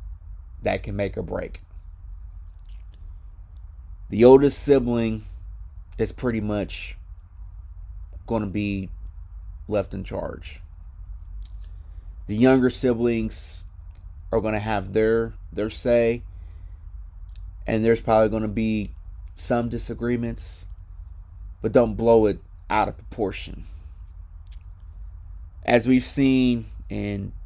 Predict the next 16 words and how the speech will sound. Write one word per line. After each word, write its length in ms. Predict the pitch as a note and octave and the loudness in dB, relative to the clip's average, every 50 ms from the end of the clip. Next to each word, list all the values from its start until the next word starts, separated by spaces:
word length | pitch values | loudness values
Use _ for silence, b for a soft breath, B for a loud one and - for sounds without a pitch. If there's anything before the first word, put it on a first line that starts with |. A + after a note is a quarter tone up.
| - - - - | -14 -14 -12 -4
movies 800 | - A2+ C3 C#3 C#3+ C3+ A#2+ C3 B2+ B2+ B2 A#2+ A2+ G2+ - - | 4 8 10 10 10 10 8 6 6 6 4 2 0 -2 -6 -8
and 420 | - G#2 G2+ G2 G2 F#2+ G2 F#2 - - - - - - - - - - - - - - - - | -6 -6 -4 -4 -4 -6 -8 -10 -12 -14 -16 -16 -14 -14 -14 -14 -14 -14 -14 -14 -14 -14 -12 -6
T 200 | - E3 D#3+ D3+ | 0 2 4 4
V 180 | C#3 B2+ C3 B2+ | 6 6 6 4
shows, 760 | B2 - - A2+ G2+ G2 G2 F#2+ F#2+ G2+ G2+ - - - - - - - - - - - - - - - - - - - - - - - - - - - - - | 4 2 0 0 2 2 2 0 -2 -4 -6 -8 -10 -14 -14 -16 -18 -20 -20 -20 -18 -18 -16 -16 -14 -14 -14 -14 -14 -14 -16 -16 -16 -14 -14 -14 -14 -16 -4 6
it's, 540 | - C3 C#3+ C#3 - - - - - - - - - - - - - - - - - - - - - - - - - - - - - - - - | 10 10 10 10 8 -2 -8 -8 -10 -12 -14 -14 -16 -16 -14 -14 -14 -14 -14 -16 -14 -16 -16 -16 -14 -16 -16 -16 -16 -18 -18 -18 -16 -16 -16 -16
it, 520 | - - - - - C3 C#3+ C#3 B2 A2+ | -16 -16 -6 4 8 8 8 8 8 2
it 200 | - A#2+ D3 C#3+ | 2 2 4 4
can 180 | - D#3 C#3+ C3+ | 4 2 2 4
go 440 | B2 C#3 C3 C3+ C3 C3 B2 - - - - - - - - | 6 8 8 8 8 6 4 2 -2 -8 -14 -14 -14 -6 0
either 280 | - C3+ C#3 B2 A#2+ A#2 | 4 6 6 6 4 2
way, 400 | A2 A2+ G#2+ F2+ - - - - - - - - - - - - - - - - - - - - - - - - - - - - - - - - - | 0 0 0 0 -2 -6 -10 -12 -14 -14 -14 -14 -14 -14 -14 -14 -14 -16 -14 -14 -14 -16 -16 -16 -16 -16 -16 -14 -14 -14 -14 -14 -14 -16 -16 -14 -12
especially 540 | - - - B2+ C3 C3 B2+ - C3 B2 | -10 -2 6 8 8 8 6 4 0 0
when 240 | A2+ A2 A2+ G#2+ G#2 | 0 0 -2 -2 -2
money's 320 | G#2+ G#2 F#2+ F2+ F2+ - - | -2 -2 -2 -4 -4 -6 -8
involved. 460 | - - - D2+ C#2+ - - - | -10 -8 -8 -8 -8 -10 -12 -12